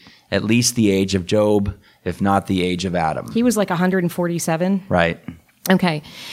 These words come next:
Speaker 2: We'll see. Anyway.
Speaker 1: Adam was the age of Yoda, which is pretty interesting.
Speaker 2: What's Yoda's age?
Speaker 1: Well, Yoda's nine hundred something.
Speaker 2: And Yoda is a ghost.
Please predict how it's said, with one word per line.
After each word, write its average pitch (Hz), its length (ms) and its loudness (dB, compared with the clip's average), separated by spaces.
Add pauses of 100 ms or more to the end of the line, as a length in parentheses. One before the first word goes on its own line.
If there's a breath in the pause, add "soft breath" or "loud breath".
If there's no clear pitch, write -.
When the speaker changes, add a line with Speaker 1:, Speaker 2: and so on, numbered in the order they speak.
(640 loud breath)
Speaker 2:
We'll 247 500 2
see. 180 420 -2
Anyway. 196 540 0
Speaker 1:
Adam 156 420 0
was 107 280 0
the 101 140 2
age 95 180 2
of 90 80 -4
Yoda, 98 440 -2 (600)
which - 200 -6
is 87 120 -4
pretty 82 300 -2 (120)
interesting. - 220 -6
Speaker 2:
What's 233 200 2
Yoda's 226 400 -2
age? 160 320 -8
Speaker 1:
Well, 120 340 0
Yoda's 127 380 2
nine 110 260 2
hundred 98 320 0
something. 69 440 -8 (300 loud breath)
Speaker 2:
And 269 140 0
Yoda 320 540 0 (460)
is 233 160 0
a 233 40 2
ghost. 202 440 -2